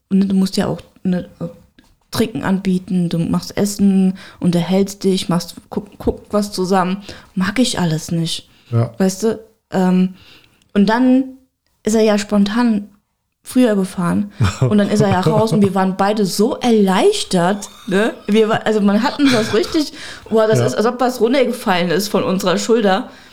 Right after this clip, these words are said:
Speaker 1: weil jetzt, äh, das Gefühl da war, wir haben ja unsere Wohnung für uns, weißt
Speaker 2: Ja.
Speaker 1: du? Obwohl es ja nur mal,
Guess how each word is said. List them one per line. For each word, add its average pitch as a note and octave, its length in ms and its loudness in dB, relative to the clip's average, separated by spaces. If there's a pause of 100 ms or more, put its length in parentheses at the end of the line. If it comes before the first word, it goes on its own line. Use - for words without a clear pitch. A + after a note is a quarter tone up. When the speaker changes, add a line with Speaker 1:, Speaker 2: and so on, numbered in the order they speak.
(280)
Speaker 1:
weil G3 180 2
jetzt, G#3+ 480 -4
äh, F#3+ 300 2 (1300)
das G3+ 180 -2
Gefühl G#3 340 0
da G3+ 240 0
war, G3 160 0
wir F#3+ 120 0
haben G3 160 2
ja G3+ 200 2
unsere G3+ 320 0
Wohnung G#3+ 300 2
für G3+ 180 -2
uns, F#3+ 420 0 (300)
weißt G#3 260 2
Speaker 2:
Ja. C#4+ 80 2
Speaker 1:
du? F#4 60 -4 (280)
Obwohl G#3+ 300 2
es G#4 60 0
ja F#4 80 0
nur F#4 180 -2
mal, F#4+ 180 -2